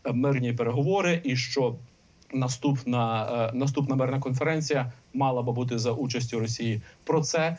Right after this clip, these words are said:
також говорить і Україна. Знову ж таки, питання про те, що було би предметом таких переговорів.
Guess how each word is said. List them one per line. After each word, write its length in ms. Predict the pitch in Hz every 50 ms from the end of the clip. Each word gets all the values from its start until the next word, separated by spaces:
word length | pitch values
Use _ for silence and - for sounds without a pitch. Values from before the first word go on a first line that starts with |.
| - -
також 380 | - 170 165 - - 147 135 131
говорить 440 | 120 139 131 131 127 127 135 131 - -
і 60 | 135
Україна. 680 | 135 135 139 - 147 147 147 156 151 139 123 113 101 - - - - _ _ -
Знову 420 | - 113 117 143 143 151 170 175 180
ж 120 | 175 -
таки, 380 | 190 185 180 190 185 185 185 185 - - - -
питання 540 | - 143 143 123 151 143 135 127 120 117 113 113 -
про 160 | - 143 135
те, 400 | 131 120 160 151 151 156 160 165 - - - - _ _ - - _ _ _ _
що 300 | - - 185 151 110 92 87 - -
було 340 | 107 107 131 143 139 123 120
би 220 | 120 117 110 107 107 - -
предметом 640 | - 147 151 135 131 147 135 117 120 113 113 110 - - - - - 123 123
таких 340 | 123 139 135 135 131 131 -
переговорів. 560 | - 135 123 123 127 127 127 123 120 113 113